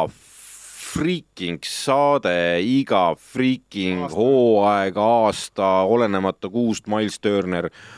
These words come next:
Speaker 1: on vahetuses ja ta mitte kunagi ei ole vahetuses
Speaker 2: Tead, kes on
Speaker 1: tegelikult.
Speaker 2: veel sa-, samasugune mees või? John
Speaker 1: No.
Speaker 2: Collins ja,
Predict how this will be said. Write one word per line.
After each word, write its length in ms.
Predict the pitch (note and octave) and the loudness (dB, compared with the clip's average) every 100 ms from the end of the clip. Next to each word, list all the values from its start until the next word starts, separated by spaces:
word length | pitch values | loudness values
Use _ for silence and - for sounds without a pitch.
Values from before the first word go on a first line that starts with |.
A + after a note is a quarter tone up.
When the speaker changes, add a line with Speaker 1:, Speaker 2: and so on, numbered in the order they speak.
| - | -10
Speaker 1:
on 200 | F2+ F#2+ F#2 | -4 -2 0
vahetuses 600 | A2 G#2+ - F2+ F2 D#2 | 0 -2 -6 -12 -10 -8
ja 60 | |
ta 80 | E2+ | -4
mitte 240 | G2+ - F#2+ | -4 -6 -10
kunagi 500 | - A2+ G2 E2 F2 | -4 -2 -2 -2 -2
ei 100 | F2+ | 0
ole 160 | F#2 F2 | 2 0
vahetuses 540 | F2+ E2+ - C#2+ - | -2 -6 -10 -16 -12
Speaker 2:
Tead, 120 | - | -8
kes 160 | - D3+ | -6 -6
on 120 | C#3 | -4
Speaker 1:
tegelikult. 20 | |
Speaker 2:
veel 220 | D#3 C#3 A#2+ | -2 -4 -4
sa-, 140 | C3+ | -4
samasugune 500 | C#3 D3 C3 B2+ A#2 | -2 -2 -2 -2 -2
mees 220 | B2+ A#2 | -2 -2
või? 160 | G2+ F#2+ G#2 _ | -8 -16 -18 _
John 320 | - E3+ C#3+ | -8 -6 -6
Speaker 1:
No. 60 | |
Speaker 2:
Collins 500 | C#3+ D3+ C#3 A2 G2+ - B2 | -4 -4 -2 -4 -8 -10 -10
ja, 320 | A#2+ A#2+ | -6 -2